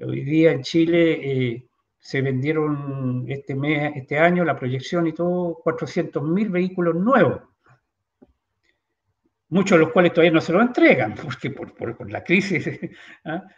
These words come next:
Eh, de la logística y todo esto, algunos tienen que esperar un año y después van a ser dos años y así. Pero bueno, eh, eh,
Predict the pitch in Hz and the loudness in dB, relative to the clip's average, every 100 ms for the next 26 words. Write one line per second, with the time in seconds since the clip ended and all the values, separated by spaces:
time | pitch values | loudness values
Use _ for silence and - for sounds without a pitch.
0 | _ - 117 113 120 113 117 - 226 - | _ -12 -10 -6 -4 -2 -4 -6 -6 -6
1 | 135 127 160 180 190 190 160 143 - - | -8 -4 -2 -2 -4 -8 -8 -10 -18 -20
2 | - _ - _ 147 143 165 160 135 _ | -20 _ -20 _ -12 -8 -4 -4 -8 _
3 | _ 143 139 135 - 139 143 175 247 240 | _ -12 -10 -14 -8 -4 -2 0 2 4
4 | 220 208 175 165 - 175 160 143 139 156 | 4 2 0 -2 -4 -4 -4 -6 -10 -4
5 | 220 247 247 226 202 190 185 254 - _ | 0 6 6 4 0 -6 -6 -10 -10 _
6 | _ _ _ _ - _ _ - 175 _ | _ _ _ _ -20 _ _ -20 -20 _
7 | 202 240 247 262 147 123 - _ 196 185 | 0 2 4 2 2 -6 -14 _ -4 -2
8 | 180 175 170 - - - | 2 2 2 -2 -16 -20